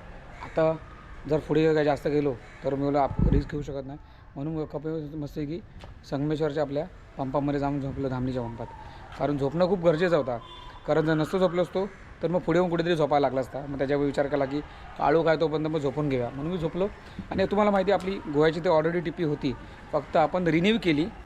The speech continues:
शंभर रुपये देऊन. त्या टीपीचे फक्त आता दिवस राहिले, फक्त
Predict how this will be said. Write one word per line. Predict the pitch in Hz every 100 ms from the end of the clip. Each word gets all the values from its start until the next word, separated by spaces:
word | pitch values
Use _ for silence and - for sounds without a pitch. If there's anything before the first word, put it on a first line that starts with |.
| -
शंभर | - 160 170
रुपये | 170 165
देऊन. | 143 165
त्या | - 165 190 - - - - -
टीपीचे | 165 208 202
फक्त | 170 -
आता | 165 156
दिवस | 151 160
राहिले, | - 143
फक्त | 131 -